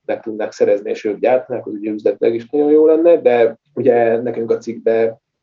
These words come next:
Balog Levente, a Szent Király alapító vezetője, ő ugye ezt cáfolta, hogy, hogy ilyen tervek lennének.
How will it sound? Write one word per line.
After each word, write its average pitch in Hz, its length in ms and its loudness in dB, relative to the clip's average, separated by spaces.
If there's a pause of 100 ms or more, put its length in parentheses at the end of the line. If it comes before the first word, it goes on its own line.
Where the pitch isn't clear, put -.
(220)
Balog 107 220 -4
Levente, 110 360 0
a 107 40 -2
Szent 107 220 -6
Király 110 360 -2 (920)
alapító 147 500 2
vezetője, 139 500 0
ő 127 140 2
ugye 127 160 0
ezt - 140 -8
cáfolta, 113 540 -2
hogy, 101 260 -6 (100)
hogy 113 120 -4
ilyen 104 400 -6 (220)
tervek - 380 0
lennének. 160 540 2